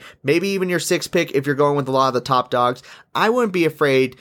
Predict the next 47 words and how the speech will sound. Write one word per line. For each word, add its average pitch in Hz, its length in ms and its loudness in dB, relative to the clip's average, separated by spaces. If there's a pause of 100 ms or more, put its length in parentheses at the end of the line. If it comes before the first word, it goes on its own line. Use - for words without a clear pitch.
(160)
to 139 160 2
include 123 340 0
Austin 113 300 -2
Dillon 107 260 -2
on 104 100 -8
your 98 120 -14
list. 127 420 -4 (420)
Now 233 200 0
for 226 100 -2
the 220 80 2
dark 185 300 2
horses, 185 420 0
these 196 180 -4
are 185 220 2
the 156 180 0
two 170 300 -2
worst 143 480 0
drivers 143 480 0
when 143 140 -2
it 135 100 -6
comes 143 400 -4
to 139 300 0
the 123 340 2
ch-, - 220 -16
playoffs, 143 560 0 (280)
and 131 140 -2
that 180 180 0
is 175 200 0
Clint 240 340 -2
Bowyer 180 640 2
and 143 300 -2
Kurt 131 280 -2
Busch. 113 380 -2
I, 143 280 -2
I 156 40 -2
feel 254 300 -2
kinda 202 260 -2
bad 139 300 2
putting 127 180 -4
Kurt 131 260 -4
Busch 131 220 0
down 135 300 -2
here. 135 300 -2 (200)
He's 180 160 -4
just 233 220 -2
really 185 180 2
struggled 147 720 0